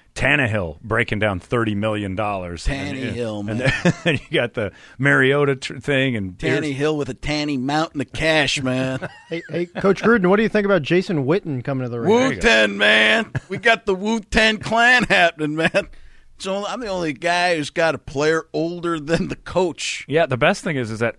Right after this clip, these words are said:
Speaker 1: is, uh, everyone is Tessitore and, uh, Tirico gonna show up, and all of Monday Night Football will now be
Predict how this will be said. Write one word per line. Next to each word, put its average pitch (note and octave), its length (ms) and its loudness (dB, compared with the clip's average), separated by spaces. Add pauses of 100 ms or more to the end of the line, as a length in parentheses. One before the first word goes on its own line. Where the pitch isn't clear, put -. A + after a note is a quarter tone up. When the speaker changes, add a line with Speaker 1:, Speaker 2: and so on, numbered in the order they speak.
Speaker 1:
is, A2 240 0
uh, G2+ 140 -2
everyone D3 340 0
is - 120 -4
Tessitore C3+ 680 -2
and, G2+ 160 -4
uh, E2+ 320 -6
Tirico C3+ 440 -2
gonna C#3 200 -4
show C3 260 -2
up, D3+ 160 -6
and G#2 160 -6
all A2 220 0
of A#2 80 -2
Monday C3+ 240 2
Night C3 160 0
Football C3+ 320 0
will C3+ 100 -2
now C3 140 -2
be C3 80 -8